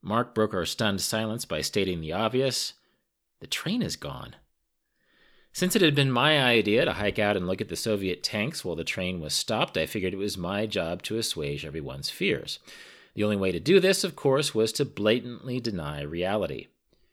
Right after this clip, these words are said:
"We still have ten minutes," I said. "It can't be gone. We'll be fine." James and Mark didn't say anything to this, and that said it all.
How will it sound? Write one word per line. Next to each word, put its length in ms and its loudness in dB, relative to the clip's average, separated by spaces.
"We 80 -2
still 240 2
have 260 2
ten 280 2
minutes," 340 2
I 80 -4
said. 300 -2
"It 100 -2
can't 280 0
be 120 -4
gone. 720 -2
We'll 100 -6
be 140 -2
fine." 480 -4
James 360 -4
and 340 -6
Mark 320 -2
didn't 220 -6
say 200 -2
anything 360 -4
to 100 -8
this, 320 -6
and 200 -10
that 180 -10
said 220 -8
it 100 -10
all. 320 -8